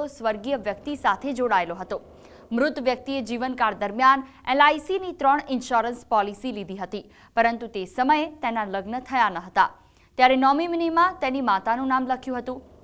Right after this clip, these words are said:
બાદમાં તેના લગ્ન થયા અને બાળકો પણ થયા, પરંતુ તેમણે નોમિની ચેન્જ ન કર્યું. જ્યારે તેમનું નિધન થયું, ત્યારે એલ આઈ સીએ નિયમ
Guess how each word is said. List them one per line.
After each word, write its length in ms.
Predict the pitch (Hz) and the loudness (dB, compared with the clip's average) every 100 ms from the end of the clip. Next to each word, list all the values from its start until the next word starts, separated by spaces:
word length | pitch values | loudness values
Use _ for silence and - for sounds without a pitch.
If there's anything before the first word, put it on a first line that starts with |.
| 214 | 4
બાદમાં 340 | 208 202 208 | 4 4 -4
તેના 200 | 196 185 | -4 -6
લગ્ન 320 | 170 214 262 269 | -4 -4 -4 -2
થયા 160 | 269 | 0
અને 120 | 269 220 | 0 0
બાળકો 320 | 185 175 175 240 | 0 0 -2 -4
પણ 160 | 277 262 | -4 2
થયા, 220 | 233 240 - - - | 4 4 0 -18 0
પરંતુ 320 | 247 269 269 330 | 4 4 0 0
તેમણે 260 | 277 277 320 247 | 2 2 0 0
નોમિની 360 | 226 240 269 277 | 0 0 -2 -4
ચેન્જ 340 | - 254 240 185 | -6 -6 -6 -6
ન 160 | 185 254 262 | 2 2 2
કર્યું. 280 | 185 160 - - - 208 | -4 -6 -14 -20 -20 -4
જ્યારે 300 | 226 233 247 | 2 2 2
તેમનું 280 | 233 233 214 | -4 -4 -6
નિધન 300 | 190 202 294 269 | -6 -2 0 0
થયું, 240 | 220 185 - - - | -4 -8 -10 -12 -2
ત્યારે 220 | 226 233 247 | 0 2 2
એલ 100 | 240 | 6
આઈ 140 | 254 302 | 4 4
સીએ 280 | 302 330 370 285 | -6 -8 -6 -4
નિયમ 240 | 240 277 | -2 -2